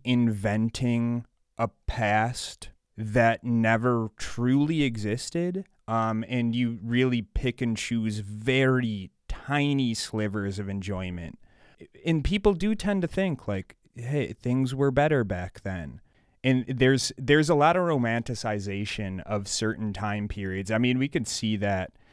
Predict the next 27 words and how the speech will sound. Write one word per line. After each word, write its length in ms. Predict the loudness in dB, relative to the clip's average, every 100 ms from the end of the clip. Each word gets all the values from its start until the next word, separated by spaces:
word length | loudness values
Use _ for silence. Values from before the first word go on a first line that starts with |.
| -20 _ _
with, 300 | -6 -6 -2
uh, 380 | 0 2 0 0
with 240 | -2 -4 0
all 240 | 4 4 4
of 160 | 0
the, 280 | -4 -6 -8 -12 _ -4
with 220 | 0 4
all 180 | 4 4
the 140 | 2
insane 600 | 2 0 -2 0 0 -2
people 580 | -4 -6 -4 -4 -6 -10 _ _ _ _ _ _ 0
online 640 | 2 2 2 0 0 -4
now. 400 | -4 -4 -4 -4
Uh, 260 | -4 -2 -2
you 140 | -2 -2
know, 160 | 0
there's, 340 | 0 -2 -2 -8
there's 320 | -4 0 0 -2
the 140 | -6
trad 500 | -2 0 2 0 -2
cons 460 | -4 -2 0 -2 -2
that 120 | -4
obsess 480 | -4 -4 -4 -4 -4
over 220 | -4 -4
the 100 | -4
nineteen 480 | -4 -6 -8 -10 -8
fifties. 960 | -6 -6 -6 -6 -4 -4 -6 -10 -14